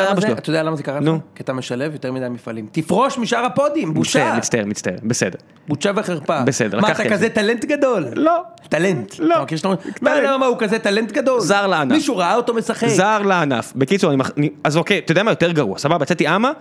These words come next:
Speaker 2: יותר גרוע. יותר, <laughs> אם יצא יותר אמה?
Speaker 1: מעלים את אבא שלו.
Speaker 2: למה אבא של טל בן חיים מדבר? זה, אתה יודע, מה אותה סיבה שאני לא אוהב שאבא של מאור בוזגלו מדבר? אתה יודע, אבא של מאור בוזגלו, לפחות הסוכן שלו.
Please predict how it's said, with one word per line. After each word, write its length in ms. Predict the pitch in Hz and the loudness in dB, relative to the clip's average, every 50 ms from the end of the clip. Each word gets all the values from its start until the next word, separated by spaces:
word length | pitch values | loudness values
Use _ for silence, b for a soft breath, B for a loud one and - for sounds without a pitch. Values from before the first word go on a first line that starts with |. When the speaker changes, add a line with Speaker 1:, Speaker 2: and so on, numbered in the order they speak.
| - - | -2 -2
Speaker 2:
יותר 240 | 143 - 190 190 180 | 0 2 2 2 2
גרוע. 280 | 156 139 104 101 95 - | 2 0 0 -2 -2 -2
יותר, 160 | 127 - 208 - - 214 | -2 0 0 2 2 2
<laughs> 80 | 208 - | 4 4
אם 60 | 214 | 2
יצא 160 | 196 185 - | 2 2 2
יותר 160 | 180 170 - 208 | 2 2 2 2
אמה? 80 | 196 214 | 2 2
Speaker 1:
מעלים 180 | 254 285 277 269 | 2 2 0 0
את 80 | - | 0
אבא 140 | 220 220 220 | -2 -2 -2
שלו. 220 | - - 156 123 104 - - - | -2 -2 -4 -6 -6 -8 -6 -4
Speaker 2:
למה 420 | 160 156 175 208 233 269 311 208 | 0 2 2 2 2 2 0 0
אבא 260 | - 180 208 220 247 269 | 2 0 2 2 0 0
של 160 | - 180 147 | 0 0 0
טל 160 | - 180 196 | 2 2 2
בן 140 | 202 196 165 | 2 0 0
חיים 400 | - 139 123 135 175 233 311 320 - - - - - - - _ _ _ | 2 2 2 2 2 2 0 -2 -6 -12 -20 -20 -20 -20 -20 _ _ _
מדבר? 400 | - - 156 160 143 160 156 120 104 - - - - - - - - | 0 2 4 4 4 2 2 0 -2 -6 -14 -20 -20 -20 -10 -6 -2
זה, 100 | 170 - | 0 0
אתה 140 | 226 - - | 0 -2 -2
יודע, 120 | 226 294 269 | 0 0 2
מה 80 | 233 | 2
אותה 120 | 226 - 247 | 0 0 0
סיבה 220 | - 247 226 254 | 0 0 0 2
שאני 120 | 233 214 | 2 2
לא 40 | 220 | 2
אוהב 100 | 226 220 | 0 0
שאבא 440 | - - 202 185 - - 214 214 220 | 0 -2 -2 -2 -2 -2 -2 -2 0
של 260 | 214 - 214 220 214 202 | 0 0 0 0 -2 0
מאור 280 | 151 170 180 196 202 208 | 0 2 2 2 2 0
בוזגלו 380 | 220 233 214 294 302 285 302 | 0 2 2 2 2 2 2
מדבר? 280 | 254 160 139 123 117 107 104 - - - - - - | 2 2 2 0 0 -2 -4 -10 -18 -20 -20 -20 -4
אתה 80 | - 185 | -2 0
יודע, 160 | 240 254 247 | 2 2 0
אבא 100 | 277 - | 0 0
של 100 | - 254 | 2 2
מאור 160 | 233 247 254 | 2 2 2
בוזגלו, 280 | 233 226 208 277 269 226 | 2 2 2 2 2 0
לפחות 200 | - - 277 277 | 0 0 -2 0
הסוכן 300 | - - - - 233 254 | 0 0 0 0 0 0
שלו. 160 | - - | -2 -4